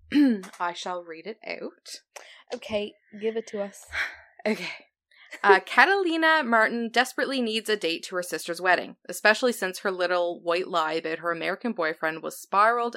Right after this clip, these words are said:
Speaker 1: out of control. Now everyone she knows, including her ex and his fiancé, will be there and eager to meet him. She only has four weeks to find someone willing to cross the Atlantic and aid in her deception. New York to Spain is no short flight,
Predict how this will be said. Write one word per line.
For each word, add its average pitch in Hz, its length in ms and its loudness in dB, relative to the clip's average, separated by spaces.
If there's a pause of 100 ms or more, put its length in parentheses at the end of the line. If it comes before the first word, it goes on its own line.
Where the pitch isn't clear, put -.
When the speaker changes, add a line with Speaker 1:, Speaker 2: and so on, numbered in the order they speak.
(140)
Speaker 1:
out 170 200 -2
of 165 300 -4 (340)
control. - 460 -8 (460)
Now 220 260 6
everyone 226 380 0
she 233 160 -6
knows, 170 260 0
including 196 460 -4
her 220 160 -2
ex 180 240 0
and 165 120 -8
his 190 160 -10
fiancé, 160 640 -8
will 170 120 0
be 190 100 -8
there 160 400 0
and 175 140 -6
eager 160 280 -8
to 165 60 -12
meet 160 220 -12
him. - 260 -14 (640)
She - 180 0
only 226 220 2
has 196 160 2
four 208 260 0
weeks 202 280 -10
to - 80 -14
find 170 300 0
someone 165 360 -6
willing 185 240 -2
to 226 80 -12
cross 180 320 0
the 170 80 -6
Atlantic 165 560 -8
and 160 160 -12
aid 170 220 -8
in 175 100 -8
her 160 120 -8
deception. - 600 -10 (220)
New 185 160 -2
York 208 320 0
to 226 80 -6
Spain 160 440 -6
is - 160 -12
no 170 200 -6
short 220 360 -6
flight, 165 280 -6